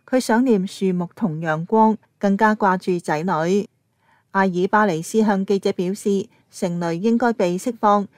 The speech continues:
呢三年太漫長啦。成蕾係澳洲公民，應該尊重人權，佢唔應該受到噉樣嘅對待。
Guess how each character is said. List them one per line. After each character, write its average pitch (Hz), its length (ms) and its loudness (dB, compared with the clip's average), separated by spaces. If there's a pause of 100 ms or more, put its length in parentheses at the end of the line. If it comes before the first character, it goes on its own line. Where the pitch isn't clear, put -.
(200)
呢 269 100 -4
三 262 280 0
年 170 240 -2
太 190 300 -4
漫 175 240 -6
長 156 280 -4
啦。 180 240 -4 (560)
成 175 240 -4
蕾 170 160 -2
係 185 240 0
澳 196 160 2
洲 226 220 2
公 226 260 0
民， 170 180 0 (280)
應 226 120 0
該 233 240 2
尊 226 240 0
重 190 220 -2
人 165 240 -4
權， 185 300 -4 (260)
佢 285 140 0
唔 180 180 2
應 262 220 -2
該 254 200 2
受 185 200 -2
到 185 180 -4
噉 165 220 -8
樣 185 240 -4
嘅 185 120 -4
對 175 200 -6
待。 170 400 -2